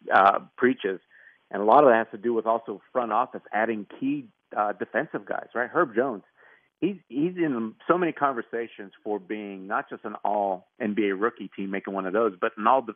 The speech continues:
N B A defensive team. He's been that great. Also, you've got Jose Alvarado, Najee Marshall. You've got, like I said, all these great pieces. So, yeah, Eric, this season already goes down as a big win for me.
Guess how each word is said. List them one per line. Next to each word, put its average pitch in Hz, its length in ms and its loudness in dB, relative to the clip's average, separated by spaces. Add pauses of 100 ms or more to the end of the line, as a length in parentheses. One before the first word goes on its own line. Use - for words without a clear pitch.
N 110 140 -6
B 107 140 -4
A 98 40 -8
defensive 110 460 -10 (100)
team. 85 160 -14 (400)
He's 156 140 2
been 123 260 -2
that 110 260 -4
great. 110 280 -2 (540)
Also, 143 260 4
you've 123 100 -2
got 120 180 0
Jose 131 260 -6
Alvarado, 107 640 -4 (200)
Najee 117 340 -10
Marshall. 107 340 -6
You've 131 160 -10
got, 139 220 0
like 120 180 -2
I 110 100 -6
said, 117 100 -2
all 120 120 2
these 113 220 -10
great 110 380 -2
pieces. 113 380 -10 (800)
So, 120 240 8 (180)
yeah, 117 320 4
Eric, 107 340 -4
this 131 140 -2 (600)
season 127 360 -4
already 117 300 0
goes 110 380 -2
down 110 420 -6
as 98 180 -8
a 92 60 -6
big 113 360 -8
win 107 360 -10
for 98 100 -8
me. 95 240 -10